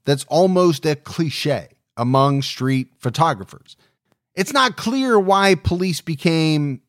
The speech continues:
interested in Irwin or his photos. All but three of the women in the photos have been identified and are alive and well. One of the women,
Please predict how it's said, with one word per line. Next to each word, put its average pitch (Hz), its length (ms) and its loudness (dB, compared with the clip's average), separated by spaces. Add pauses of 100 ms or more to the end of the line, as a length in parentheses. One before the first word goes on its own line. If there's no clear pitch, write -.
(120)
interested 113 680 -2
in 135 220 -2
Irwin 117 600 -4
or 139 280 0
his 120 180 -4
photos. 170 480 0 (560)
All 233 160 6
but 220 180 0
three 220 240 -4
of 240 80 -4
the 165 80 0
women 143 320 0
in 131 120 0
the 127 80 -4
photos 123 580 0
have 131 220 0
been 123 160 -2
identified 117 1080 -4 (140)
and 131 480 -2
are 147 220 4
alive 131 520 0
and 110 160 -6
well. 120 340 -2 (360)
One 202 200 0
of 277 100 -4
the 233 60 2
women, 160 540 0